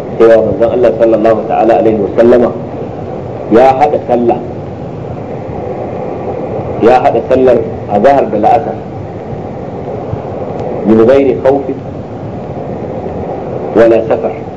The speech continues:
a wata ruwa min ghairi khawfin wala matar, ba tare da tsoro ba, ba kuma tare da ruwan sama ba,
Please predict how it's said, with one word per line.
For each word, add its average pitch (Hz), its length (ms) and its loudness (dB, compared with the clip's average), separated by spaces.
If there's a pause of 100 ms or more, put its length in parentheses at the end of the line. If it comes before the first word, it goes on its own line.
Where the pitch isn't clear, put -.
(220)
a 101 100 -2
wata 123 240 4
ruwa 127 220 6
min 110 200 0
ghairi 127 280 4
khawfin 131 340 2
wala 104 220 4
matar, 107 320 -2 (3250)
ba 113 160 6 (100)
tare 117 360 4
da 131 140 4
tsoro 117 400 4
ba, 143 160 6 (1300)
ba 120 140 2
kuma 131 260 2
tare 120 280 4
da 113 140 2 (1160)
ruwan 131 340 4
sama 123 260 0
ba, 110 140 -2